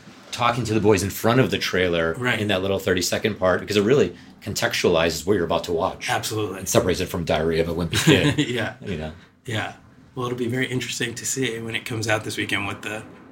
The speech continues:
Speaker 2: response is like.
Speaker 1: Yeah.
Speaker 2: I'm looking forward to it. I'll see it on Friday.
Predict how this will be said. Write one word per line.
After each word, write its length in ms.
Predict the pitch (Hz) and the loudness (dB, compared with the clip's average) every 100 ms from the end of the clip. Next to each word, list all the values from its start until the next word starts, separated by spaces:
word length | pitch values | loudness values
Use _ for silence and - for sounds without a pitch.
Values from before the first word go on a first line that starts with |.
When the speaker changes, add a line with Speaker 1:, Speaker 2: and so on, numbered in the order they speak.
| - | -6
Speaker 2:
response 440 | 113 - 110 113 | -6 0 0 0
is 160 | 107 104 | -4 -4
like. 300 | 101 107 101 | -4 -4 0
Speaker 1:
Yeah. 260 | 92 104 - | 2 2 0
Speaker 2:
I'm 140 | 127 | -4
looking 160 | 123 117 | -2 -2
forward 300 | - 107 104 | -4 -6 -6
to 180 | 107 104 | -6 -6
it. 140 | 117 - - - - 113 | -8 -12 -20 -20 -18 -8
I'll 80 | |
see 160 | 107 123 | -4 -2
it 60 | 110 | -2
on 140 | 110 | -4
Friday. 500 | - 110 107 110 | -4 -2 0 -2